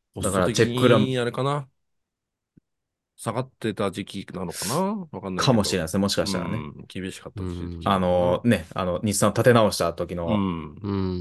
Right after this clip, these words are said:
Speaker 3: ん。
Speaker 2: 時ですから、もしかしたらそれもあったのかもしれないですけども。
Speaker 1: うん。
Speaker 2: うん。あの頃の日産車は、そうやな。し-、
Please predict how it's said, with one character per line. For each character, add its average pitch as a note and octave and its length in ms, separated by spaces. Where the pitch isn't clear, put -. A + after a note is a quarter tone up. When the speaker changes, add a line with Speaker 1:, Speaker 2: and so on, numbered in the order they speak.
Speaker 3:
ん。 - 100
Speaker 2:
時 G2 240
で F#2 100
す - 80
か - 80
ら、 F#2 40
も C#3 100
し - 100
か D3 120
し - 80
た E3+ 100
ら A#2+ 80
そ G#2+ 120
れ F#2+ 80
も F2 280
あ G#2+ 80
っ - 100
た - 100
の F2 80
か - 80
も F#2+ 60
し - 80
れ F2 60
な E2 40
い - 20
で - 20
す - 80
け E2 60
ど - 80
も。 D#2+ 220
Speaker 1:
う B2 40
ん。 G2 440
Speaker 2:
う F#2+ 60
ん。 E2+ 220
あ A2+ 120
の B2 140
頃 B2 280
の G#2+ 240
日 G2+ 220
産 F#2 260
車 - 160
は、 - 240
そ - 140
う - 40
や - 40
な。 - 180
し-、 - 500